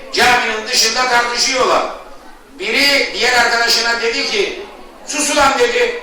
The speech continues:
çok affedersin yani kaba olarak onun söylediğini söylüyorum.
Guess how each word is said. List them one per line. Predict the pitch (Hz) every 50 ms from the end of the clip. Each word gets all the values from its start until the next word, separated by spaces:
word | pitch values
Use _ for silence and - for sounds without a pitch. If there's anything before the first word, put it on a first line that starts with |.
| - -
çok | 226 220 220 226
affedersin | - - 196 190 185 185 185 170 165 165
yani | 160 160 160 -
kaba | - 175 175 175 202
olarak | 202 196 180 170 165 160 - - 160
onun | 170 185 185
söylediğini | - 180 170 170 170 170 170 175 170 -
söylüyorum. | 165 160 151 151 147 147 - - - - - -